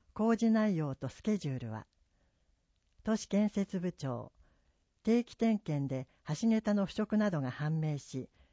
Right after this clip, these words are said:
現地測量を経て、令和八年十一月から令和九年三月末まで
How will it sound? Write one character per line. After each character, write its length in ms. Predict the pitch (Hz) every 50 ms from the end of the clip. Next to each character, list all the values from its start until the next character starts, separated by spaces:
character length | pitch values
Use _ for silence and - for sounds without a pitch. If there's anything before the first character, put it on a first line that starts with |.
| _ _ _ _ _ _ -
現 240 | 190 208 226 233 226
地 80 | - - -
測 240 | 247 233 - 190
量 240 | 160 156 147 139 131
を 60 | 131
経 160 | 135 - 170 -
て、 260 | - 135 123 123 - _ _ _ _ _ _ _ _ -
令 200 | 214 226 233 226
和 100 | 196 156
八 280 | 117 131 135 - - 170
年 240 | 160 151 135 127 120 -
十 180 | - 202 214
一 240 | 214 202 - - 202
月 260 | 196 190 196 - -
か 120 | - 139 123
ら 160 | 127 120 - _ -
令 220 | 170 226 233 214
和 160 | 151 139 135
九 160 | - - 139 135
年 200 | 151 151 147 139
三 280 | - - 220 220 202
月 240 | 170 139 - - 156
末 260 | 151 165 - - 160
ま 100 | 143 123
で 200 | - 117 120 -